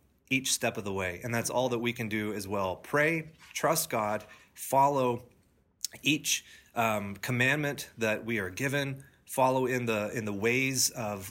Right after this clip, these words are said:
living that, um, the scriptures and especially our Lord himself have, uh, has given us. And we will find at the end of all things that God has been protecting us, that he has honored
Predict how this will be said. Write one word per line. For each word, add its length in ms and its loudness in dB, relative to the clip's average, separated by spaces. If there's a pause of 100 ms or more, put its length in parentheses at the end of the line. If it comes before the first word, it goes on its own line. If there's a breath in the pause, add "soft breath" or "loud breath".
(140)
living 540 0
that, 380 -2 (100)
um, 460 -8
the 100 -8
scriptures 580 -2
and 100 -4
especially 460 -2
our 120 -2
Lord 220 -4
himself 500 -2
have, 320 -6 (240)
uh, 200 -8
has 200 -8
given 280 -2
us. 260 2 (1200 loud breath)
And 360 2 (160)
we 240 0
will 200 4
find 640 0 (160)
at 160 0
the 160 2
end 160 2
of 100 2
all 180 0
things 600 -2 (100)
that 320 0
God 320 0
has 640 4
been 160 -2
protecting 500 0
us, 220 2
that 140 -2
he 160 0
has 160 0
honored 480 0